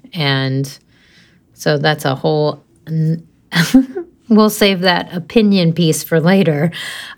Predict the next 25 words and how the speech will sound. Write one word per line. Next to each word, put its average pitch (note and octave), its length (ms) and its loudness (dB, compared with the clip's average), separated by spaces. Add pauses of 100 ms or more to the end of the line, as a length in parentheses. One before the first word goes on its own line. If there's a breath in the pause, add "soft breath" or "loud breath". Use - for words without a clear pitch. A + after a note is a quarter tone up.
Um, F3+ 420 0 (640 loud breath)
but G#3 360 0
what A#3+ 300 2
they F4 160 2
are D4+ 240 2
researching F3 880 2
currently D3 720 -2
and D#3+ 200 -2
helping F#3 520 0
patients E3 480 0
with D3+ 260 0
are D#3 140 2
things F#3+ 420 0
like C3+ 280 -2
gait A3 260 0
training, F3 640 0
shoe A#3+ 360 2
recommendations, E3+ 1160 0
exercise F#3+ 640 0
therapy. D#3+ 920 0
<clears throat> - 220 -4
That's E3 400 0
what E3 100 0
I C#3 100 0
do. F#3+ 260 0